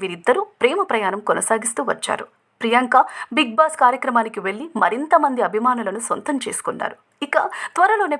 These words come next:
పెళ్లి చేసుకోబోతున్నాం అంటూ పలు సందర్భాలలో చెప్పినప్పటికీ, వీరి పెళ్లి గురించి ఎలాంటి క్లారిటీ ఇవ్వటం లేదు. ఇకపోతే, తాజాగా ప్రియాంక జైన్ వరలక్ష్మి వ్రతాన్ని పురస్కరించుకుని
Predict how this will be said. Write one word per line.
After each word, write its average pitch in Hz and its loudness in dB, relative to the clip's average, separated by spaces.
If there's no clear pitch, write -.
పెళ్లి 220 2
చేసుకోబోతున్నాం 233 2
అంటూ 220 -2
పలు 220 2
సందర్భాలలో 240 0
చెప్పినప్పటికీ, 247 0
వీరి 330 4
పెళ్లి 220 2
గురించి 302 0
ఎలాంటి 240 2
క్లారిటీ 170 2
ఇవ్వటం 175 -4
లేదు. - -12
ఇకపోతే, 214 0
తాజాగా 254 4
ప్రియాంక 220 2
జైన్ 214 -2
వరలక్ష్మి 233 0
వ్రతాన్ని 233 -2
పురస్కరించుకుని 285 -4